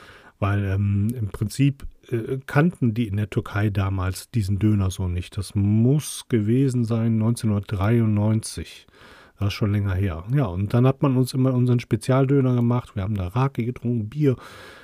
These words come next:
billig Zigaretten geraucht, bis der Lungenarzt kam. Das war, war auch ein super Urlaub. Wir sind schon im Flieger, da durfte man noch hinten im Flieger rauchen,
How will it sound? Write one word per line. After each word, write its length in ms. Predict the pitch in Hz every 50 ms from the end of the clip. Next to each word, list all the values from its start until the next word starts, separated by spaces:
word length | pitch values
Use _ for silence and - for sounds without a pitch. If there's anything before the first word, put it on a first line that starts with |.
| - - _ _ _ -
billig 300 | - 143 139 131 - -
Zigaretten 540 | - 135 120 110 110 131 139 - 143 127
geraucht, 500 | 120 110 101 98 107 120 120 123 - - _ -
bis 220 | 120 117 - -
der 120 | - 101
Lungenarzt 720 | 101 110 123 131 127 113 104 101 101 104 107 - - -
kam. 300 | - - 107 101 101 107
Das 220 | 101 101 98 - -
war, 360 | 101 95 92 90 90 98 120 143 147
war 280 | 123 117 113 107 -
auch 80 | - 98
ein 100 | 113 107
super 340 | 98 131 131 - 110 101 110
Urlaub. 320 | 110 110 98 82 - - - - - - - - _
Wir 100 | - 110
sind 220 | 101 117 147 160 -
schon 200 | - 143 117 113
im 100 | 104 98
Flieger, 440 | - - 131 160 185 185 180 160
da 160 | 160 135 127 117
durfte 320 | 120 127 135 - - 120
man 180 | 104 104 101 95
noch 160 | 95 - -
hinten 240 | 143 143 135 - 110
im 100 | 90 -
Flieger 300 | - 117 117 95 98 90
rauchen, 500 | - - 110 139 156 - 165 160 147